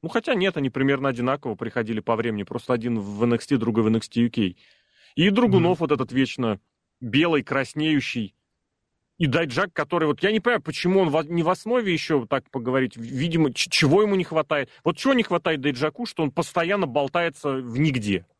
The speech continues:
Speaker 2: А, вот тоже непонятно. Как будто с ним, мне кажется, уже моментум упустили, да, когда вот этот Retribution делали, зачем их там так перепаковали, вообще непонятно. То есть,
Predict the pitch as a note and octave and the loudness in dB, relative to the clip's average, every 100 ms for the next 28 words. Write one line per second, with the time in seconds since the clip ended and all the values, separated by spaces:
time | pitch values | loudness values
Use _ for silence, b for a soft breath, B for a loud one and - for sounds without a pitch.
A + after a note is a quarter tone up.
0 | _ _ _ _ _ _ _ _ _ _ | _ _ _ _ _ _ _ _ _ _
1 | _ _ _ - C#3 C#3 C#3+ D#3 G3+ G3+ | _ _ _ -2 4 4 4 0 2 2
2 | E3+ D3+ D3+ C#3+ C3 B2 C#3 D3 A3+ A3 | 4 2 2 2 2 0 -4 -2 -2 2
3 | E3+ D#3 D3 C#3 - F#3 B3+ A3 D#3 D3+ | 4 6 4 0 0 6 8 8 6 4
4 | D3 - C#3+ C3+ C#3+ C#3+ D#3+ F3+ G3 D#3 | 2 2 -2 0 2 4 4 4 4 2
5 | C3 C3+ C3+ D#3+ D#3+ D3 A#2 A2 B2 B2+ | -2 -2 -2 -2 0 0 -2 -2 -2 -2
6 | B2+ C3 C#3 C#3 C3+ C3 B2+ C3 C#3 - | -4 2 6 6 6 4 0 -2 -6 -2
7 | D3+ D3+ E3 E3 F3+ F3+ D3 D3+ G3+ G#3 | -2 0 0 2 2 2 0 2 4 6
8 | E3+ C#3+ - - _ C3+ C3 - A#3 A#3 | 6 2 -4 -14 _ -4 -2 2 4 4
9 | G#3+ G#3 G3 F#3+ - - D#3+ D#3+ D#3+ D#3 | 4 2 2 2 0 0 -2 -2 0 2
10 | D#3 D3 C3+ D3 - F3 D3 C3+ B2+ B2+ | 4 4 2 -2 0 2 2 2 2 4
11 | B2+ A#2+ A#2 A#2 B2 | 2 0 -6 -8 -10